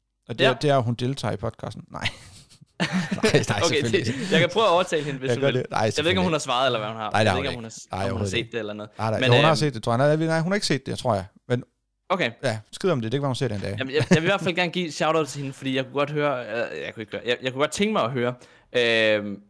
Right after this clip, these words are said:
Speaker 2: lidt om, hvad hun også tænker med alle de spørgsmål, du har, og, og med sådan, ja,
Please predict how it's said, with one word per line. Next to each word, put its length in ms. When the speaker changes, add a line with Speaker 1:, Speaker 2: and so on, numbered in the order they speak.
Speaker 2:
lidt 140
om, 120
hvad 160
hun 180
også 320
tænker 340
med 100
alle 200
de 120
spørgsmål, 480
du 40
har, 280
og, 400
og 100
med 100
sådan, 360
ja, 140